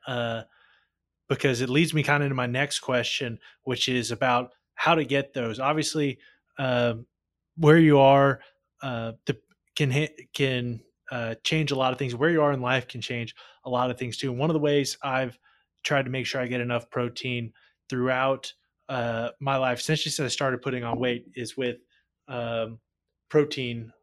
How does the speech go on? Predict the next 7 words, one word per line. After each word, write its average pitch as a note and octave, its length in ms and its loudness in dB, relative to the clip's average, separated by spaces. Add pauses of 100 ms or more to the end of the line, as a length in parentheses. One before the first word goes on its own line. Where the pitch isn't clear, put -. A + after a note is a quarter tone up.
(140)
uh, A2+ 300 -4 (240)
powder. A#2+ 480 0 (540)
And C3+ 120 -2
I C3+ 80 0
know E3+ 200 4
that D3 260 2 (220)
some, E3 380 2